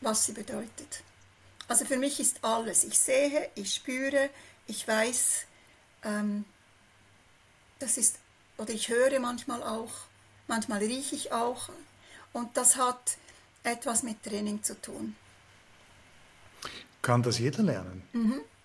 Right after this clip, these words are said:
Speaker 1: Kann jeder lernen. Ich hab, äh, ich hab lang auch mediale Ausbildungen gemacht. Ich hab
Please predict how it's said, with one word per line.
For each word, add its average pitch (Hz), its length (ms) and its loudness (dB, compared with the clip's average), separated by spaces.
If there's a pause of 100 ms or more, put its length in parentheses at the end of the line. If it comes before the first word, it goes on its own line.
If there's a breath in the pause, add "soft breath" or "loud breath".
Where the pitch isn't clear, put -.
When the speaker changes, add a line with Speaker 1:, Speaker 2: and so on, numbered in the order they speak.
(560)
Speaker 1:
Kann 226 180 -2
jeder 226 260 -2
lernen. 190 460 -4 (500 loud breath)
Ich - 160 -6
hab, 240 260 4 (200)
äh, 226 360 -2 (440)
ich - 140 -6
hab 220 160 -2
lang 226 240 2
auch 208 140 0
mediale 240 540 4
Ausbildungen 269 640 -2
gemacht. 240 580 -6 (420 loud breath)
Ich - 200 -10
hab 196 260 -4